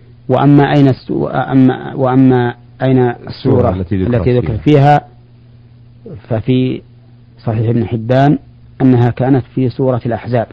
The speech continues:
Speaker 1: في سورة الأحزاب، والله أعلم بذلك.
Speaker 2: نعم.
Speaker 1: هل هي في سورة الأحزاب أو في سورة النور؟ الله أعلم.
Speaker 2: نعم.
Speaker 1: لأن الحديث يجب النظر فيه،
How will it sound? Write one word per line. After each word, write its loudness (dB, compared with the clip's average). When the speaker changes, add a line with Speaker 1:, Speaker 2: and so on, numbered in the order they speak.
Speaker 1:
في -4
سورة 0
الأحزاب، 0
والله 0
أعلم -2
بذلك. -6
Speaker 2:
نعم. -8
Speaker 1:
هل -4
هي -2
في -10
سورة -4
الأحزاب -4
أو 2
في -2
سورة -4
النور؟ 0
الله 2
أعلم. -2
Speaker 2:
نعم. -4
Speaker 1:
لأن 2
الحديث 2
يجب 2
النظر 0
فيه، -6